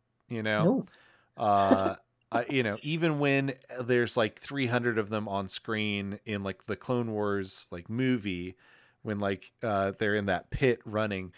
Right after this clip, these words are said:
Speaker 1: there is something kind of spectacular about, like, this line of people igniting lightsabers. It's very fun. Um, and,
Speaker 2: Agreed.
Speaker 1: like, even,
Speaker 2: Well
Speaker 1: like, Star Wars Visions did amazing things with, like, uh, like, lightsabers as a concept.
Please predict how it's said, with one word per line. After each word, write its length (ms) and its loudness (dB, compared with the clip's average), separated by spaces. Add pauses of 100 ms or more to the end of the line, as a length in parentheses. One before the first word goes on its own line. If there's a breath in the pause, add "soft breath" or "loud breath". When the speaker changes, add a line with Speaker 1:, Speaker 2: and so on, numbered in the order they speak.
(220 loud breath)
Speaker 1:
there 160 6
is 100 6
something 420 2
kind 200 -2
of 60 0
spectacular 760 0
about, 380 2
like, 260 -2
this 280 -2
line 580 0
of 180 -6
people 380 -4
igniting 460 -4
lightsabers. 720 -10 (460 soft breath)
It's 140 -8
very 240 4
fun. 460 -6 (920 soft breath)
Um, 600 4 (140)
and, 180 2
Speaker 2:
Agreed. 100 2
Speaker 1:
like, 360 4
even, 360 0
Speaker 2:
Well 80 6
Speaker 1:
like, 360 -2
Star 260 2
Wars 240 2
Visions 500 -2
did 200 -6 (140)
amazing 840 2
things 440 -8
with, 280 -4
like, 340 -4
uh, 420 -6 (100)
like, 360 -2 (160)
lightsabers 580 -2
as 160 -8
a 60 -10
concept. 760 -6